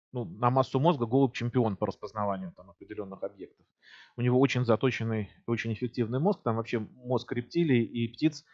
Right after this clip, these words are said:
пошёл по другой ветке развиваться, и у них некоторые функции показывают, ну, похожую вещь там на риск системы, да? Маленькая штучка, она может работать в определённом диапазоне. Очень круто.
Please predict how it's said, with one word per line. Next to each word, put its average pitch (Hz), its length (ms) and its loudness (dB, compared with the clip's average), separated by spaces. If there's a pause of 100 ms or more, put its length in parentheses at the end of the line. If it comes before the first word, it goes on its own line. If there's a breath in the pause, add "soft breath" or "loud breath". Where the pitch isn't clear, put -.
(260 soft breath)
пошёл 120 280 2
по 120 120 -6
другой 127 300 4
ветке 113 280 2
развиваться, 127 520 4
и 117 40 4
у 110 60 0
них 123 180 -4
некоторые 117 360 -2
функции 120 480 -4 (200 soft breath)
показывают, 120 640 2 (440)
ну, 127 160 -14 (420)
похожую 113 380 2
вещь 120 140 2
там 104 160 -6
на 107 80 0
риск 120 220 0
системы, - 480 -2
да? 123 140 4
Маленькая 123 480 4
штучка, 143 400 2
она 113 160 2
может 120 240 0
работать 110 340 0
в 110 40 -18
определённом 113 480 -10
диапазоне. 113 580 0 (420 loud breath)
Очень 143 260 4
круто. 104 440 -2